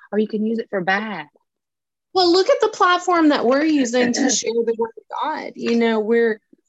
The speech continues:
Speaker 2: we're able to openly, freely share the word of God.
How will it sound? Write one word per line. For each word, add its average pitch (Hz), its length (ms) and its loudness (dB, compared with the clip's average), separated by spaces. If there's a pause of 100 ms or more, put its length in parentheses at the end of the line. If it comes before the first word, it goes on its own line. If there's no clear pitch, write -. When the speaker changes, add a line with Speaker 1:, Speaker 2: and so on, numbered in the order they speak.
(120)
Speaker 2:
we're 269 220 0
able 254 440 -2
to 262 240 -6
openly, 240 640 -4
freely 233 520 -8
share 220 300 -8
the 214 80 -8
word 208 180 -10
of 196 100 -16
God. 240 400 -10